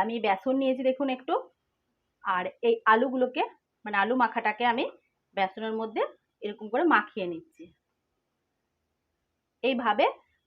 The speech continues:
সবগুলোতে আমি বেসনটা মাখিয়ে নিই। সবগুলোতে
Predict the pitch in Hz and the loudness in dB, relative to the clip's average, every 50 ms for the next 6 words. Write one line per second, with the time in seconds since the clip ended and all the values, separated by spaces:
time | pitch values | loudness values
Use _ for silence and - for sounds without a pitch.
0 | _ - 233 247 254 247 240 247 254 240 226 240 247 226 220 269 - 571 - _ | _ 4 6 6 6 4 -2 -2 0 0 2 2 2 2 2 -2 -4 -6 -8 _
1 | _ _ _ _ _ _ _ - 220 214 196 - 247 269 262 339 - 523 - _ | _ _ _ _ _ _ _ 0 2 2 2 2 -2 -2 2 2 2 2 0 _
2 | _ _ - 220 220 - _ - 220 208 208 - - 175 156 147 - 330 _ _ | _ _ -14 -14 -14 -12 _ -10 -8 -8 -8 -8 -10 -10 -10 -10 -12 -14 _ _
3 | _ _ _ - - _ _ _ _ _ _ _ _ _ _ _ _ _ _ _ | _ _ _ -20 -20 _ _ _ _ _ _ _ _ _ _ _ _ _ _ _
4 | _ _ _ _ _ _ _ _ _ _ _ _ _ _ _ _ _ _ _ _ | _ _ _ _ _ _ _ _ _ _ _ _ _ _ _ _ _ _ _ _
5 | _ _ _ _ _ _ _ _ _ _ _ _ _ _ _ _ _ _ _ _ | _ _ _ _ _ _ _ _ _ _ _ _ _ _ _ _ _ _ _ _
6 | _ _ _ _ _ _ _ _ _ _ _ _ _ _ _ _ _ _ _ _ | _ _ _ _ _ _ _ _ _ _ _ _ _ _ _ _ _ _ _ _
7 | _ _ _ _ _ _ _ _ _ _ _ - - 226 214 208 220 226 226 240 | _ _ _ _ _ _ _ _ _ _ _ -4 -2 -2 -2 -2 -4 -6 -4 -4